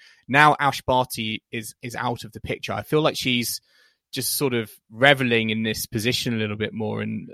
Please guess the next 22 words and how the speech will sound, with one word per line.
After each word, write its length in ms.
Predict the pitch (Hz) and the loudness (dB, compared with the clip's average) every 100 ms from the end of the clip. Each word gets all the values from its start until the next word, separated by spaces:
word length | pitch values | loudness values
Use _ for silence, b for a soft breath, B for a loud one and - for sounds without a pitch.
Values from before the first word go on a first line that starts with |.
| - | -10
and 160 | 123 120 | -4 -4
as 100 | 113 | 0
I 40 | |
said, 180 | 113 113 | 2 2
it's, 340 | 104 - - - b b b | 2 -4 -8 -10 b b b
it's 200 | 117 - | -4 -2
translated 680 | - 147 160 135 120 - 117 | 4 6 6 6 4 4 0
onto 240 | 113 110 | -2 -2
the 100 | 117 | -6
tennis 360 | 110 120 120 - | -2 0 0 -2
court 240 | - 104 | -4 -6
in 60 | 117 | -6
terms 260 | 117 110 107 | -6 -6 -4
of 80 | |
having 260 | - 120 123 | -4 -2 -2
that 160 | 117 - | -4 -4
freedom 640 | 127 117 113 113 110 113 _ _ _ _ - | -2 0 2 0 0 -6 _ _ _ _ -4
and 400 | - 110 110 107 | 0 0 -2 -4
just 360 | - 120 - - | -6 -4 -4 -4
that 180 | 107 | -6
kind 240 | - 120 113 | -4 -2 -2
of 180 | 107 | -4